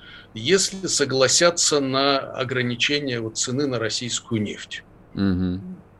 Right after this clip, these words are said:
Speaker 1: Как, э, как, э, взято, причём ещё ж нету даже, э, цены, собственно, на, на какую ограничить-то собираются. С пятого декабря вводятся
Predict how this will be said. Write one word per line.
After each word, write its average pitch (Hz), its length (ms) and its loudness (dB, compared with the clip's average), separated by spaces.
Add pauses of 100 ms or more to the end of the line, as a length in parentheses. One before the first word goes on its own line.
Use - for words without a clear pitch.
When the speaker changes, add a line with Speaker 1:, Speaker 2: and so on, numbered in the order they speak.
(140)
Speaker 1:
Как, 220 400 4
э, 170 220 4
как, 202 420 2
э, 170 140 4
взято, 151 480 2
причём 151 260 -2
ещё 170 200 0
ж - 120 0
нету 170 280 -2
даже, 143 300 2 (220)
э, 127 560 -6 (120)
цены, 190 380 4
собственно, 117 560 -6 (180)
на, 139 300 4
на 139 120 2
какую 160 460 4
ограничить-то 147 680 0
собираются. 123 680 -2
С - 80 -4
пятого 160 400 4
декабря 160 460 2
вводятся 170 580 -2